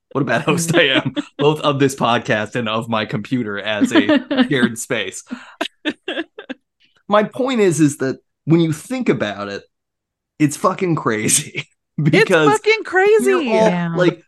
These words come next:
Speaker 1: my computer is connected to the internet all the time.
Speaker 3: All the
Speaker 1: And
Speaker 3: time.
Speaker 1: a function of the internet now is that sometimes some aspects of things I'm using are actually, like,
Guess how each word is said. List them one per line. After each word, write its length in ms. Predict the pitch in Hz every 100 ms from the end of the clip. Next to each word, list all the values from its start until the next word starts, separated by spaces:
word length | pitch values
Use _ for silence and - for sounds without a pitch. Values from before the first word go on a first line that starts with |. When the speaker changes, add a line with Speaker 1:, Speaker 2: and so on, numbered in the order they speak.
| -
Speaker 1:
my 320 | 165 247 302
computer 460 | 294 262 240 233
is 100 | 202
connected 440 | - 156 202 226 196
to 40 |
the 160 | 175 151
internet 420 | 202 196 180 - -
all 340 | 175 196 190
the 100 | 175
time. 640 | 170 - 120 98 - - - _ _ -
Speaker 3:
All 140 | 196
the 40 | 156
Speaker 1:
And 180 | 143
Speaker 3:
time. 260 | 139 - - _ 147 147 _
Speaker 1:
a 100 | 151
function 640 | 143 - - 240 262 - 240
of 100 | 214
the 140 | 220
internet 400 | 208 175 151 131
now 540 | 147 196 226 208 208 -
is 240 | 139 120 107
that 180 | 110 - _ _
sometimes 1600 | - - - 254 311 302 - _ _ - - 269 247 147 170 196 -
some 360 | - - 196 233 -
aspects 580 | 180 208 - 190 185 -
of 140 | 127
things 320 | - 185 226 202
I'm 220 | 202 196
using 580 | 202 226 139 113 123 156 - -
are 180 | 156 165
actually, 520 | 254 311 262 247 240
like, 260 | 226 208